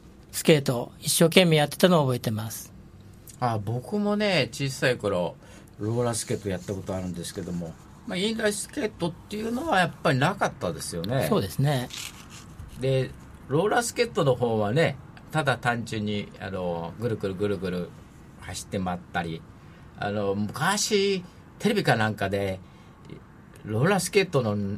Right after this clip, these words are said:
Speaker 2: なんか番組みたいなのやってましたよね。
Speaker 1: そうですね。プロレスみたいなのやってましたよね。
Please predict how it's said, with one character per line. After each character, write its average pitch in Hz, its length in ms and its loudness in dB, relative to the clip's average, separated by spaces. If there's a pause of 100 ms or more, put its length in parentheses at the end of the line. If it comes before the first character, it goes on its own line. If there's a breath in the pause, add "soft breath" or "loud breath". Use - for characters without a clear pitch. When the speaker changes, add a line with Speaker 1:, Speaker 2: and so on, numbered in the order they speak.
(240)
Speaker 2:
な 107 120 -4
ん 113 40 -10
か - 140 -2 (260)
番 110 140 -2
組 139 200 4
み 175 100 -2
た 170 100 6
い 127 40 6
な 117 60 2
の - 20 -
や 87 40 0
っ 85 40 -4
て 107 120 -6
ま 165 140 2
し 175 80 -6
た 95 80 -2
よ 82 80 -2
ね。 107 160 -2
Speaker 1:
そ 151 100 2
う 120 40 2
で 101 80 -4
す - 60 -2
ね。 151 120 4
プ 160 100 2
ロ 151 80 6
レ 147 80 4
ス 143 100 0
み 139 100 6
た 135 100 4
い - 20 2
な 110 60 0
の 101 60 -2
や 107 80 -4
っ - 20 -12
て 123 100 -2
ま 120 80 0
し - 80 -4
た 120 60 -8
よ 117 80 -4
ね。 127 180 -4